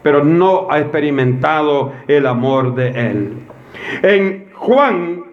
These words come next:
trece treinta y cinco dice: "En esto conocerán todos que soy mis discípulos, si tuvieres amor los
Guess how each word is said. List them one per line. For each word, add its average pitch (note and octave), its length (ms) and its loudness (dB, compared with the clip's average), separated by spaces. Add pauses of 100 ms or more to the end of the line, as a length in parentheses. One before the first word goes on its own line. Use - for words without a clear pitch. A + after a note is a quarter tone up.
(220)
trece A#3 480 2
treinta B3 480 0
y G3+ 120 -2
cinco G3+ 800 0 (280)
dice: A3 840 2
"En A3 120 -2
esto B3+ 520 0
conocerán A#3+ 800 0
todos C4+ 540 2 (260)
que A3 160 0
soy C4 340 0
mis B3 140 -2
discípulos, C4+ 840 0 (540)
si G3+ 280 0
tuvieres A3 580 2
amor C4+ 760 0 (280)
los E3 320 2